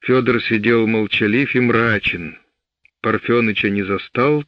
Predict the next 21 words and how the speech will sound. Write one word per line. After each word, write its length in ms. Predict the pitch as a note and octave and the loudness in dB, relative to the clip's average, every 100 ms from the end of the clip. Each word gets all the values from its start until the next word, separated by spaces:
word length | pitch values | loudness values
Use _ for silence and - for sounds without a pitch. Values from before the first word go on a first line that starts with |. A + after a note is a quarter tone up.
| _ | _
тот 240 | A2+ A2+ | -2 0
уехал 420 | A2 F#2+ A2+ G#2+ | 0 0 0 0
накануне 540 | G2+ F#2+ - G#2 A2+ G2+ | -2 -2 -2 0 2 0
в 100 | - | -4
Пугачёв. 600 | - G#2 G2+ - F#2+ - - - _ _ _ _ _ _ _ _ _ _ | -6 -2 -2 0 -2 -4 -10 -20 _ _ _ _ _ _ _ _ _ _
Андреев 680 | - B2 B2 D3 D3 C3+ G#2+ - | -2 0 2 2 2 0 -4 -10
задал 560 | A2+ F2 A#2 A2+ C3 | -8 -2 0 2 0
ему 440 | A2+ G#2+ G#2 A#2 A#2 | 0 0 2 2 0
пару-другую 840 | - A2 A#2+ A2+ G#2+ G#2 A#2+ A2+ | 0 0 2 0 -2 2 2 2
вопросов, 840 | G2+ - F#2+ A#2+ C#3 - B2 - - _ _ _ _ _ _ | 0 -4 0 2 2 -2 -4 -6 -20 _ _ _ _ _ _
хотел 460 | _ - A#2+ D3 C3 | _ -2 2 2 4
вызвать 360 | A#2 A#2 A#2 A2 | 2 2 0 0
на 120 | A2+ | 0
разговор, 760 | A2+ G2+ A2 G2+ A2 C#3 D3 - _ _ _ _ _ _ - | 0 0 -2 0 2 2 2 -6 _ _ _ _ _ _ -6
но, 120 | G2+ | 0
увидев, 380 | B2 B2 B2 A#2 | 2 2 0 0
что 400 | - B2 A#2 G#2 - _ | 0 2 2 0 -6 _
не 160 | A#2 A2+ | -6 -6
клеится 520 | - A#2 D3+ D#3 - | -2 2 2 0 0
ничего, 540 | C#3+ C#3 - A#2+ C3+ - - | 0 2 2 2 2 0 -4
умолк. 680 | A#2 A2 G2+ G2+ F#2+ - - | 0 2 2 2 0 -8 -20